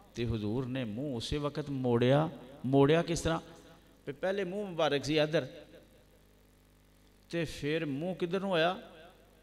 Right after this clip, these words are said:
ਇਸ ਪਾਸੇ। ਪਿੱਛੇ ਸਿਹਾਬਾ ਖੜੇ ਸਨ, ਉਸ ਤੋਂ ਪਿੱਛੇ ਔਰਤਾਂ ਸਨ ਨਮਾਜ਼ ਪੜ੍ਹ ਰਹੀਆਂ। ਰੱਬ ਨੇ ਕਿਹਾ, "ਮੈਂ ਟੈਸਟ ਲੈ ਰਿਹਾ ਸਾਂ ਸਿਹਾਬਾ ਦਾ।" ਹਜ਼ੂਰ ਨੇ ਮਸ਼ਵਰਾ ਤੇ ਨਹੀਂ ਕੀਤਾ ਵੀ ਤੁਸੀਂ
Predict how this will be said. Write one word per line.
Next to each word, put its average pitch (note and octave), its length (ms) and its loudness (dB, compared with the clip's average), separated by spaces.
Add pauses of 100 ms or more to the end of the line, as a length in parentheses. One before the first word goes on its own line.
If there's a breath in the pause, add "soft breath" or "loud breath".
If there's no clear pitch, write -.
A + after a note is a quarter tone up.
(320)
ਇਸ A2 100 -4
ਪਾਸੇ। A#2+ 300 -8 (2750)
ਪਿੱਛੇ C#3+ 240 -8
ਸਿਹਾਬਾ D#3+ 340 -4
ਖੜੇ F3+ 240 -8
ਸਨ, G3 180 -10
ਉਸ F3+ 140 -8
ਤੋਂ E3+ 100 -12
ਪਿੱਛੇ D3 240 -8
ਔਰਤਾਂ B2 320 -2
ਸਨ C#3 140 -8
ਨਮਾਜ਼ C3 320 -6
ਪੜ੍ਹ C#3+ 200 -10
ਰਹੀਆਂ। C3+ 180 -12 (1400 soft breath)
ਰੱਬ D3+ 260 -2
ਨੇ F#3 140 -6
ਕਿਹਾ, F#3 200 -2
"ਮੈਂ F#3+ 160 -4 (160)
ਟੈਸਟ F#3+ 280 0
ਲੈ D#3 260 4
ਰਿਹਾ B2 140 4
ਸਾਂ A#2+ 180 0
ਸਿਹਾਬਾ G2+ 360 2
ਦਾ।" C#2 120 0 (1600 soft breath)
ਹਜ਼ੂਰ C3 280 2
ਨੇ F#3 100 4
ਮਸ਼ਵਰਾ G#3 380 6
ਤੇ A3+ 120 6
ਨਹੀਂ C4+ 120 8
ਕੀਤਾ B3 300 4
ਵੀ B3 120 2
ਤੁਸੀਂ A3 240 2